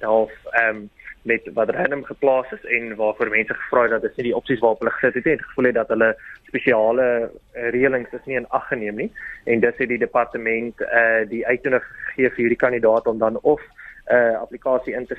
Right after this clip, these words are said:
stel om te vra om geskuif te word van fasiliteit, nommer een, of nommer twee, indien hulle 'n ander dokter sou kon kry wat op 'n ander posisie is wat hulle ook graag by wou gewees het, sou hulle kon omruil. Die departement het die terugvoer gegee dat hulle dit so gedoen het, ehm,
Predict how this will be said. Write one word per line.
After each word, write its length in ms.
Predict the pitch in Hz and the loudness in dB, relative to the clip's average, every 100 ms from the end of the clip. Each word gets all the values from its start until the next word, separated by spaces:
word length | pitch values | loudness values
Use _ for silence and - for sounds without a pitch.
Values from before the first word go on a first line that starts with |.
| - | -2
stel 300 | 139 127 120 | 4 4 4
om 200 | 113 113 | 0 -4
te 100 | 117 | -8
vra 260 | - 131 | -2 0
om 100 | 123 | 0
geskuif 460 | 117 120 - 135 131 | -4 -6 -2 -2 -2
te 80 | 120 | -2
word 180 | 120 - | -2 -2
van 160 | 120 | -6
fasiliteit, 580 | 117 113 110 - 127 175 | -6 -8 -8 0 0 2
nommer 220 | 120 - - | -4 -4 0
een, 180 | 170 | 0
of 160 | - 139 | 0 -6
nommer 200 | 143 131 | -4 -4
twee, 240 | - 139 131 - - - | 0 2 2 -4 -20 -12
indien 240 | 127 131 139 | -4 0 2
hulle 140 | 135 | 2
'n 120 | 123 | 0
ander 160 | 135 135 | -2 -4
dokter 260 | 123 135 | -4 -6
sou 120 | 127 123 | -6 -6
kon 160 | 120 | -6
kry 220 | 123 120 | 0 0
wat 120 | 117 117 | 0 -4
op 100 | 120 | -6
'n 40 | |
ander 180 | 117 123 | -4 -4
posisie 420 | 123 113 104 127 | -2 -4 2 2
is 80 | 110 | 4
wat 160 | 113 | 2
hulle 160 | 113 117 | 2 2
ook 180 | 139 131 | 2 0
graag 300 | - 123 - | 2 0 2
by 120 | 117 | 2
wou 120 | 113 113 | 2 -2
gewees 300 | 113 110 113 | 0 0 0
het, 120 | 117 - | 0 2
sou 120 | 113 | 2
hulle 160 | 110 | 2
kon 180 | 107 117 | 0 0
omruil. 500 | 127 135 117 104 71 - - - - | 2 2 4 2 -4 -8 -10 -10 -4
Die 80 | 117 | -2
departement 500 | 113 120 117 120 120 | 0 0 2 2 2
het 80 | 127 | 0
die 100 | 123 | 0
terugvoer 360 | 139 - 143 | 0 -2 -8
gegee 280 | 135 120 135 | -8 -6 -2
dat 160 | 120 127 | -2 0
hulle 200 | 117 113 | 0 0
dit 140 | 113 | -2
so 180 | - 135 | 0 -2
gedoen 320 | - 110 117 | 0 -2 0
het, 260 | 127 127 - - | 2 0 -4 0
ehm, 340 | 117 113 | 0 0